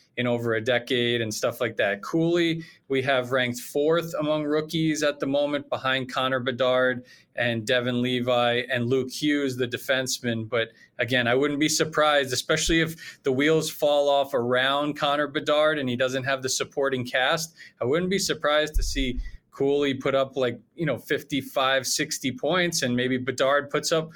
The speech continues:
uh, sixty-five or seventy, and maybe we're talking about a little race here. So I think that Bedard is, you know, everybody's calling him the lock to win the Calder, and that may be true, but whether it's Levi, Luke Hughes,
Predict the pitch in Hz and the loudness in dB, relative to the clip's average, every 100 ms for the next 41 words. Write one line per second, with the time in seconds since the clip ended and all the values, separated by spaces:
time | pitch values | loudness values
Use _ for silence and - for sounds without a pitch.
0 | - - - - - 127 123 - 156 - | -16 -18 -16 -8 -2 -2 -2 -2 -4 -2
1 | 143 160 147 147 139 - 156 175 165 143 | 0 4 2 2 0 2 2 2 0 2
2 | 139 135 127 131 131 131 123 143 131 139 | 2 2 2 0 0 0 0 0 0 0
3 | 127 127 123 123 127 117 127 127 123 - | 2 2 2 0 0 2 2 2 0 -2
4 | 117 107 - - 110 110 - - - 120 | 0 0 0 0 0 -4 -14 -14 -4 -4
5 | 120 143 135 139 143 - 139 139 143 135 | -2 -2 0 0 0 2 4 4 4 2
6 | 127 - - - _ 135 131 151 180 185 | -2 -6 -14 -20 _ 0 2 2 2 0
7 | 160 180 180 180 175 165 165 165 165 - | 0 0 2 2 2 2 2 2 -2 -2
8 | 156 160 156 156 151 160 156 156 156 131 | 0 2 0 2 2 2 2 0 0 0
9 | 131 143 143 151 151 147 - - 175 147 | 0 0 0 0 0 -2 -2 -2 2 2
10 | 123 117 117 117 - _ 139 131 127 123 | 0 0 0 -2 -4 _ -2 0 0 0
11 | - 123 143 139 139 139 135 127 - _ | -2 0 0 2 2 2 2 -2 -12 _
12 | _ 131 143 - 135 135 135 127 | _ -4 -4 -2 0 2 2 0